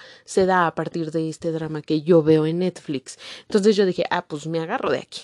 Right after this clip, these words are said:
Entonces veo, pues obviamente todos los trabajos después de Boys Over Flowers de Lee Min-ho. Entonces me aviento dos, tres, cuatro.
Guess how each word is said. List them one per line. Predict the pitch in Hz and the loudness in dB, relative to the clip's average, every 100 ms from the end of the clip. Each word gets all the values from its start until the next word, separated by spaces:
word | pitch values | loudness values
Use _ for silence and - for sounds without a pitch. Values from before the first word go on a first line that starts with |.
| - - | -18 -14
Entonces | 170 202 180 | -8 -8 2
veo, | 226 269 277 349 - - _ _ | 4 6 4 0 -8 -20 _ _
pues | 170 - - | -8 -8 4
obviamente | 185 170 180 165 151 | 4 4 -2 -4 -8
todos | 165 180 170 | -8 -4 -4
los | 151 | -6
trabajos | - 143 151 170 160 | -10 -12 -10 -12 -10
después | 160 - - 170 147 147 | -10 -8 2 2 2 -4
de | |
Boys | 147 147 151 147 | -6 -4 -6 -6
Over | 151 147 | -10 -10
Flowers | 143 143 143 143 143 | -8 -8 -6 -8 -8
de | 151 | -8
Lee | 147 | -6
Min-ho. | 160 165 160 - - _ | -8 -6 -8 -10 -20 _
Entonces | _ 156 | _ -8
me | 156 147 | -4 -4
aviento | 147 156 147 151 | -4 -6 -6 -8
dos, | 143 143 139 - | -4 -2 -2 -6
tres, | - - - - | -12 -12 -12 -16
cuatro. | - - - | -16 -16 -20